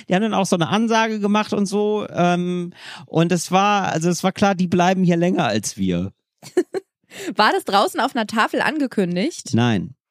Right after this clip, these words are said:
Speaker 1: das war einfach.
Speaker 2: Mhm.
Speaker 1: Also es war wirklich, also das war auch ganz leer am Anfang und auf einmal, wirklich eine halbe Stunde später, äh,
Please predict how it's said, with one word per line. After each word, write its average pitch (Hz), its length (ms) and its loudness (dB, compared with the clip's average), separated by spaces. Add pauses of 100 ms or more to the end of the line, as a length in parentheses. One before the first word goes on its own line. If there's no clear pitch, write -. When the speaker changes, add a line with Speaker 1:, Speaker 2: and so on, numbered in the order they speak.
(120)
Speaker 1:
das - 240 -2
war 135 280 0
einfach. 175 520 2
Speaker 2:
Mhm. 196 120 -4 (640)
Speaker 1:
Also 147 160 2
es 147 140 -4
war 165 280 0
wirklich, 190 460 -2
also 156 220 0
das 151 240 0
war 170 160 2
auch - 140 -6
ganz 175 340 0
leer 180 340 2
am 117 140 0
Anfang 110 480 -2
und 135 100 -2
auf - 200 -4
einmal, 180 520 0
wirklich 165 220 -2
eine 147 80 2
halbe 190 300 0
Stunde 180 320 0
später, 175 640 0
äh, 113 120 -6